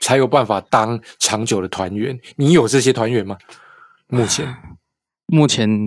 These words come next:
Speaker 2: 很少，就可能少数一两个，但是也不能组成一个团。
Speaker 1: <laughs>
Speaker 2: 对了。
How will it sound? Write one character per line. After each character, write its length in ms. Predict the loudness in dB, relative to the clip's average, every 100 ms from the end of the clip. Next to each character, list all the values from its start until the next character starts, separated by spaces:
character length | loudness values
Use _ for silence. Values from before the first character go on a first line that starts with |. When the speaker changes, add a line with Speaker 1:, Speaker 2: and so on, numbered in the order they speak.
| -6 -10 _ _
Speaker 2:
很 220 | 0 2
少， 240 | 2 0
就 100 | 0
可 160 | 0 2
能 100 | 2
少 160 | 2 4
数 140 | 4
一 40 |
两 180 | 4 2
个， 120 | 0
但 140 | 2 4
是 140 | 4
也 60 | 4
不 120 | 4
能 160 | 2 2
组 240 | 0 0
成 140 | 2
一 20 | 4
个 100 | 2
团。 160 | 0 -2
Speaker 1:
<laughs> 1040 | -4 -6 -18 -20 -20 _ _ _ _ -4
Speaker 2:
对 80 | -2
了。 180 | -2